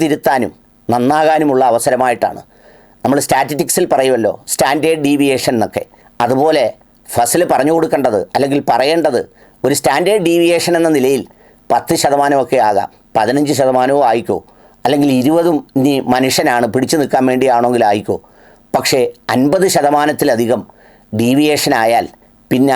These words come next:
ആ ഡേറ്റ അല്ലെങ്കിൽ ആ സ്റ്റഡി എന്ന് പറയുന്നത് ഇൽ കൺസീവ്ഡ് സ്റ്റഡി എന്നൊക്കെ പറയുന്നത് പോലെ അതൊരു മോശമായ ഇൻ്റർവെൻഷനാണ്.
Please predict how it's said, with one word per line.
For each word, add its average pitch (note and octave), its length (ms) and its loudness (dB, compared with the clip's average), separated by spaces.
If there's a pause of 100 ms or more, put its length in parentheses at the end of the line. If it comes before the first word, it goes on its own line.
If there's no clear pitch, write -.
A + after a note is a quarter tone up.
ആ - 20 0 (440)
ഡേറ്റ B2 260 -2 (320)
അല്ലെങ്കിൽ C3+ 320 0
ആ - 100 2
സ്റ്റഡി B2 320 0
എന്ന് D3+ 140 2
പറയുന്നത് A#2+ 400 0 (340)
ഇൽ D3 60 2 (120)
കൺസീവ്ഡ് C#3+ 520 0
സ്റ്റഡി A#2 240 -2 (100)
എന്നൊക്കെ B2 320 -2
പറയുന്നത് A#2 440 0
പോലെ A2 200 0 (440)
അതൊരു B2 280 0 (280)
മോശമായ D#3+ 520 0 (100)
ഇൻ്റർവെൻഷനാണ്. A2 680 -2